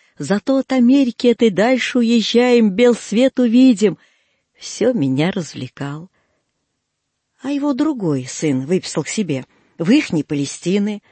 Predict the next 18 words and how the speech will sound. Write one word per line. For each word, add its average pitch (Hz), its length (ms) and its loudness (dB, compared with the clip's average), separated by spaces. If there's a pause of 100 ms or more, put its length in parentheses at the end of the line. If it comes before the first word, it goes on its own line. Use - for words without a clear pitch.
(280)
в - 80 -16
старый 233 580 -2
Иерусалим. 170 1080 -4 (1000)
И 226 140 -2
у 262 60 0
них 349 280 -4
тоже 160 320 -6
там 160 240 -6
святое 170 480 -2
место. 160 640 -6 (1000)
Про 208 300 -6
Катьку-то - 480 -6
я 147 140 -6
вам. 135 200 -10 (840)
И 240 120 2
рвалась 262 480 2
я 180 100 -2
оттуда, 185 380 -4